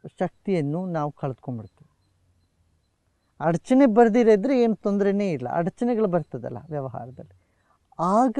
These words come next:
ಮನಸ್ಸನ್ನ ಹೇಗೆ, ಮ-, ಮೇಲೆ ಅಂದ್ರೆ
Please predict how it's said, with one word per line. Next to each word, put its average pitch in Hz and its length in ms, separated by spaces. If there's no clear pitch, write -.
ಮನಸ್ಸನ್ನ 175 720
ಹೇಗೆ, 151 480
ಮ-, - 480
ಮೇಲೆ 185 640
ಅಂದ್ರೆ 180 320